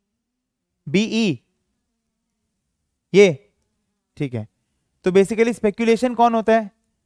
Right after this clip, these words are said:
जिसके पास में जिगरा है, वो basically क्या कर रहा है? उसको पता है वो फाटका कर रहा है, ठीक है। तो जिसका हिम्मत होगा वही कर सकता है, नहीं तो नहीं कर सकता है, ठीक है। एक है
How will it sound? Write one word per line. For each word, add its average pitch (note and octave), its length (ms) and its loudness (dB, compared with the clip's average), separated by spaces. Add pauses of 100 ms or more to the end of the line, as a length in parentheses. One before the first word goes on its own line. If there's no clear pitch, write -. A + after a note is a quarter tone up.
(160)
जिसके E3 280 -4
पास G3+ 200 2
में G#3 120 -6
जिगरा F3 260 4
है, G3+ 200 -2 (360)
वो F3 100 -2
basically G3 400 -2
क्या G#3+ 140 6
कर A3+ 180 4
रहा G#3 120 6
है? A3 100 -8 (840)
उसको G#3+ 320 2
पता A#3+ 300 6
है C3 280 4 (200)
वो F3+ 80 0
फाटका G#3 380 6
कर F#3 180 4
रहा A#2+ 100 -2
है, G#2+ 140 -10 (300)
ठीक G#3 120 0
है। D3+ 140 4 (520)
तो G3+ 80 0
जिसका C4 380 8 (160)
हिम्मत A3 440 4
होगा C#4 140 8
वही C4+ 220 8
कर C4 140 6
सकता G3+ 300 0
है, D3 60 4
नहीं F3+ 140 0
तो A#3 100 0
नहीं B3+ 140 0
कर A#3 100 6
सकता - 280 -4
है, A2+ 80 -2
ठीक F3 180 -4
है। C3 240 0 (680)
एक A#3 300 8
है A3+ 380 4